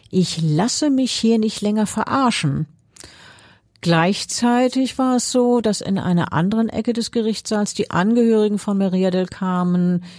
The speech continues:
jubelten. Die waren sichtlich froh und erleichtert, dass der gewaltsame Tod der jungen Frau und dessen Hintergründe mit diesem Urteil aufgeklärt und geahndet wurde.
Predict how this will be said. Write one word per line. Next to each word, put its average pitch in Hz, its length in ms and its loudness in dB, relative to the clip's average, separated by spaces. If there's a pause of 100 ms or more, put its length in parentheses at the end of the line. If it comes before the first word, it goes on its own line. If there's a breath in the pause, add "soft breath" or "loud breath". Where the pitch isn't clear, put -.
(140 loud breath)
jubelten. 233 1120 2
Die 190 160 -8
waren 180 320 0 (560)
sichtlich 180 680 -2
froh 247 400 0
und - 160 -2
erleichtert, 180 720 0 (380 loud breath)
dass 185 160 -2
der 208 120 0
gewaltsame 185 720 2
Tod 202 240 0
der 190 80 2
jungen 180 280 2
Frau 175 400 0
und 175 200 -4
dessen 175 240 0
Hintergründe 180 880 0
mit 175 360 0
diesem 262 420 4
Urteil 220 640 0 (540 loud breath)
aufgeklärt 196 1120 0
und 170 440 -2
geahndet 208 560 -2
wurde. 170 440 -6